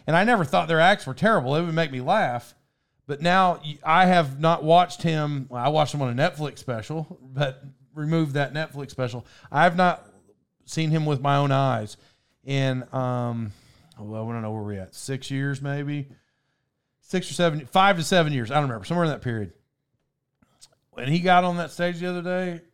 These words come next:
it was cool to see what that five to seven year period,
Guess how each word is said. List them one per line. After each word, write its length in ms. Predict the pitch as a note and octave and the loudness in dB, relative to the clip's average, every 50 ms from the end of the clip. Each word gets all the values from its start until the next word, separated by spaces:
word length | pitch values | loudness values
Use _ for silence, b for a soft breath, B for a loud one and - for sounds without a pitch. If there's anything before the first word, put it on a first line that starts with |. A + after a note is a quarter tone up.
| _ _ | _ _
it 100 | - D3+ | -8 -8
was 140 | C#3 C3 - | -6 -6 -8
cool 380 | - - F3+ F3 E3+ D#3 C#3+ C3+ | -4 -2 0 0 2 0 -2 -4
to 140 | C#3 - B2+ | -6 -8 -12
see 340 | - - D3+ D3+ D3 C#3+ C3+ | -10 -8 -6 -4 -4 -4 -4
what 320 | B2 B2 B2 A#2 A2+ B2 | -4 -6 -8 -10 -10 -4
that 320 | C3+ C#3 D3 C#3 - - - | -2 -2 -2 -2 -6 -6 -2
five 280 | C#3+ C#3+ C#3+ C#3+ C3+ | 0 2 2 2 0
to 60 | B2+ | -2
seven 340 | A#2+ - D3 C#3 C#3 C3+ C3+ | -8 -6 -4 -4 -2 -2 -2
year 140 | C3 C3 B2 | -4 -4 -6
period, 600 | B2 C3+ C3+ C3+ C3+ C3 B2 A#2 A#2 A2+ G#2 G#2 | -4 -2 -2 -2 0 -2 -2 -4 -6 -8 -10 -12